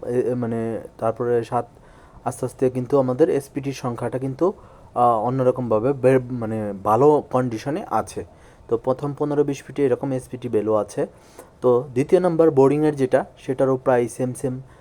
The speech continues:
ওরকমই এসপিটি আছে, চার, নয়, দশ, তারপরে নয়, হুম। তো এক একটা, এক একটা লেয়ারে এক এক রকমের আসছে, মোটামুটি ভালো কন্ডিশনের আছে মাটিটা। আহ, তারপরে তৃতীয় নম্বর যে,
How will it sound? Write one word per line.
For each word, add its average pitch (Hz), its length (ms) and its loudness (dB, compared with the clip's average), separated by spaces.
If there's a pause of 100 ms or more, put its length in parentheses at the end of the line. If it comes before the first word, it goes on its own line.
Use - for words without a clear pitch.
(160)
ওরকমই 117 380 0
এসপিটি 120 380 -4
আছে, 127 400 -4
চার, 98 420 -2 (100)
নয়, 98 500 -6
দশ, 92 340 -6 (760)
তারপরে 104 400 -2
নয়, 101 320 -4 (560)
হুম। 165 180 -4 (440)
তো 123 120 6
এক 120 180 -2
একটা, 143 260 0
এক 117 260 -2
একটা 135 220 0
লেয়ারে 117 400 4
এক 110 160 -6
এক 110 100 -10
রকমের 110 340 -8
আসছে, - 360 -6
মোটামুটি 123 480 -2 (240)
ভালো 98 220 -2
কন্ডিশনের 120 600 -8
আছে 104 320 -6
মাটিটা। 120 380 -6
আহ, - 800 -2
তারপরে 165 360 0
তৃতীয় 185 420 -2
নম্বর 151 380 2
যে, 147 180 2